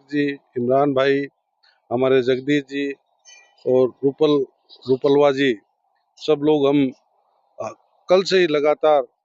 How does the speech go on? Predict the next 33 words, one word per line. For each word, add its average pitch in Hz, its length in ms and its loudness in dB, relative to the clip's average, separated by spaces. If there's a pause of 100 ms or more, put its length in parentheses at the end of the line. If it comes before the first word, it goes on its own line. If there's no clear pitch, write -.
(380)
हमारे 143 460 0 (560)
जो 135 200 2
पार्टी 139 600 -4
के 139 140 -2
पदाधिकारी 135 760 -2
हैं, 131 240 0
हमारे 131 340 -2
यहाँ 127 160 2
के 135 220 -2 (480)
जो 123 220 4
वरिष्ठ 123 300 -2
नेता 135 400 0
हैं, 135 160 0 (460)
हमारे 131 300 2
कार्यकर्ता 131 680 0
हैं, 127 120 -4 (480)
सबसे 143 320 -4
हम 131 140 0
रायशुमारी 127 520 2
कर 107 200 -8
रहे 98 120 -14
हैं - 120 -20 (680)
ताकि 180 420 0 (600)
जिले 151 300 0
में 180 260 0 (100)
कोई 160 120 0
बदलाव 143 440 0
की 160 160 -8
आवश्यकता 156 480 -2
हो, 151 360 2
तालुकाओं 147 500 2
में 160 160 2
कहीं 147 260 -2